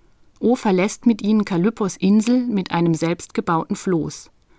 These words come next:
Doch das Meer ist den Gefährtinnen nicht gewogen. Sie erleiden mehrfach Schiffbruch. Wie einst Odysseus sind sie den Naturgewalten ausgesetzt und auf die Gastfreundschaft der Inselbewohner angewiesen, an deren Küsten sie stranden.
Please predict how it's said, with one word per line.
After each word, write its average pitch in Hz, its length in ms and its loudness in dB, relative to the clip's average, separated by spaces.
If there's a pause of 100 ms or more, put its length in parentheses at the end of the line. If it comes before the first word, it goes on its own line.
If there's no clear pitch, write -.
(360)
Doch 214 120 -2
das 196 220 -2
Meer 240 240 6
ist 240 120 -6
den 196 140 0
Gefährtinnen 196 640 0
nicht - 240 -2
gewogen. 185 540 0 (360)
Sie 190 100 2
erleiden 185 420 4
mehrfach 190 400 0
Schiffbruch. - 680 -6 (720)
Wie 220 140 -2
einst 269 320 6
Odysseus 247 720 2
sind 214 280 4
sie 226 120 0
den 202 140 2
Naturgewalten 202 800 2
ausgesetzt 185 800 -4 (320)
und - 140 -4
auf 190 160 -2
die 185 100 -2
Gastfreundschaft 214 800 -2
der - 140 -2
Inselbewohner 208 720 4
angewiesen, 190 680 0 (320)
an 185 160 -2
deren 185 280 0
Küsten - 380 -2
sie 202 140 -4
stranden. 156 640 -2